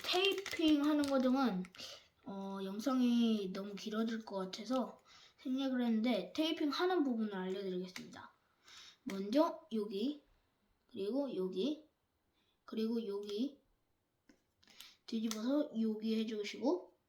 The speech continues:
여기, 여기, 그리고 여기도 벌어지지 않게 여기 이렇게, 그리고 여기, 여기, 여기,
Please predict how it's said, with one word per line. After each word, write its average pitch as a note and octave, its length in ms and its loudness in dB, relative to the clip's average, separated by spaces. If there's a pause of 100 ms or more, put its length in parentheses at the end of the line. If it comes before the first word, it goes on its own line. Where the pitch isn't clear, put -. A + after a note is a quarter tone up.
여기, A#3+ 580 2
여기, G3+ 520 0 (200)
그리고 G3 300 -4
여기도 F#3+ 320 -4
벌어지지 F#3+ 420 -8
않게 F3+ 260 -4
여기 F3+ 280 -4
이렇게, F#3+ 640 -8 (640)
그리고 B3+ 520 0
여기, G#3 540 -2 (1040)
여기, A3+ 420 -2 (680)
여기, G3+ 420 -2